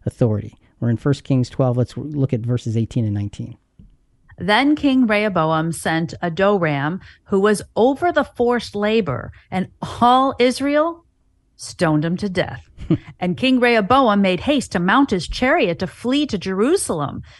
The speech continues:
Speaker 2: So Israel has been in rebellion against the house of David to this day. All right, so that wasn't smart. Think about this. Of all the people to help tamp down this revolt,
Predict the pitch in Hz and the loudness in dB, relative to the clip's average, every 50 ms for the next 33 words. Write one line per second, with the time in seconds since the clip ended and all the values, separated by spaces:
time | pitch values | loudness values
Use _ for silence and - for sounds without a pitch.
0 | _ - - 233 202 - 247 320 359 349 349 302 214 196 185 190 196 185 165 165 | _ -6 -4 -4 -2 0 0 0 0 0 -2 -2 -2 -2 0 0 -2 -2 -2 -2
1 | 220 220 226 226 202 185 185 185 170 147 208 226 269 320 294 220 175 151 147 165 | -2 -2 0 -2 -2 -2 -2 -2 0 0 2 2 2 2 2 0 0 -2 -2 -4
2 | - - 190 - - 202 220 226 - - 254 190 - 208 294 294 - - 254 175 | -4 -6 -6 -2 -2 -2 -2 -2 -4 -6 -6 -6 -4 -4 -4 -4 -4 -6 -6 -6
3 | - - 196 190 196 196 185 175 156 - - - - 214 208 208 175 170 180 185 | -6 -4 -2 0 0 0 -2 -4 -6 -8 -10 -8 -6 -6 -6 -6 -6 -6 -6 -6
4 | 156 - - _ - 175 165 160 151 - - - - - _ _ - - _ _ | -6 -8 -10 _ -8 -6 -4 -4 -4 -6 -8 -10 -14 -16 _ _ -20 -20 _ _
5 | _ _ _ _ - 185 190 196 - 214 220 233 247 240 - 208 214 208 214 190 | _ _ _ _ -2 -2 -2 -2 -4 0 2 4 4 4 4 2 2 2 2 2
6 | 208 202 - - - - - 175 165 190 247 294 - - - - - - _ _ | -2 -4 -4 -6 -6 -2 0 2 4 4 2 2 0 -4 -16 -20 -20 -20 _ _
7 | _ _ _ _ - 440 403 415 440 440 381 359 370 370 403 415 403 285 220 202 | _ _ _ _ 2 4 4 6 6 6 6 6 6 4 4 4 6 4 4 2
8 | - - - 214 - - 277 302 349 359 339 339 339 - 320 330 370 359 - 240 | 0 -2 -4 -2 2 4 6 6 6 6 4 2 -2 -2 -2 0 0 0 0 0
9 | 208 208 208 202 254 240 - - - - - 269 277 262 - - 247 247 247 247 | 2 0 0 0 0 -2 -2 -6 -6 -2 0 0 0 0 0 0 2 2 2 2
10 | 233 240 233 - 208 202 190 196 202 240 302 381 381 - | 2 0 0 0 -2 0 0 2 2 2 2 2 -2 -6